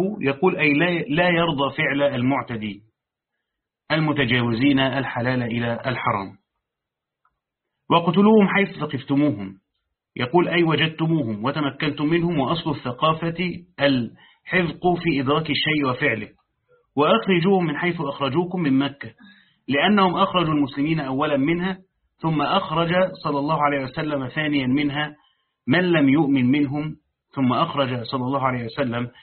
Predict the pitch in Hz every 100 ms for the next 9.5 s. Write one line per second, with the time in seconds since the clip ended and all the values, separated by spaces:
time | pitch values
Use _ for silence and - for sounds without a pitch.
0 | _ - 160 143 123 127 160 165 170 185
1 | 160 160 160 143 160 151 135 139 117 123
2 | 123 - - _ _ _ _ _ _ _
3 | 131 190 185 170 170 143 - 160 147 135
4 | 151 147 123 - - 127 - 135 110 -
5 | 170 165 160 160 123 120 123 147 135 151
6 | 131 139 131 120 - 120 143 139 139 _
7 | _ 131 151 147 139 143 127 120 156 151
8 | 143 139 151 - 120 110 170 165 143 135
9 | 120 117 127 127